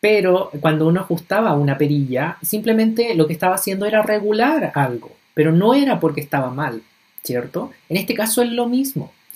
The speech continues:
Simplemente vamos a mejorar algo que ya poseemos y que es tremendamente positivo, pero simplemente lo vamos a lustrar, vamos a sacarle el brillo a eso, ¿ya?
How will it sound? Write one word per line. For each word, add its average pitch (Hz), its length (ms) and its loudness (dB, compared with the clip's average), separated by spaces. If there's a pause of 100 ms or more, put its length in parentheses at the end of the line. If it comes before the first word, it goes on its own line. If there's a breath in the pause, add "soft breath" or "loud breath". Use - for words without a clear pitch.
Simplemente 220 720 2
vamos 160 460 -2
a 160 160 -2
mejorar 165 1040 0 (480)
algo 165 440 2
que 143 140 -2
ya 170 320 0
poseemos 247 920 -2
y 220 140 -8
que 285 140 2
es 277 100 -6
tremendamente 220 800 -2
positivo, 170 760 -6 (260)
pero 226 340 4
simplemente 247 540 -2
lo 214 120 0
vamos 185 340 -2
a 170 60 -2
lustrar, 139 640 -6
vamos 180 280 -4
a - 40 -6
sacarle 170 300 -2
el 151 140 0
brillo 139 520 -4
a - 140 -16
eso, - 240 -12 (280)
¿ya? 123 320 -12